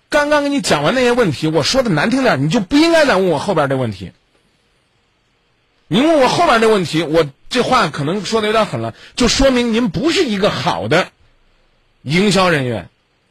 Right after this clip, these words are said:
因为为什么要这么说这么狠？因为营销人员那讲究的就是心思缜密、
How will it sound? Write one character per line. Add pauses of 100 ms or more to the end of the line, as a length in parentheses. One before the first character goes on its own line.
(240)
因
为
为
什
么
要
这
么
说
这
么
狠？ (480)
因
为
营
销
人
员
那
讲
究
的 (380)
就
是
心
思
缜
密、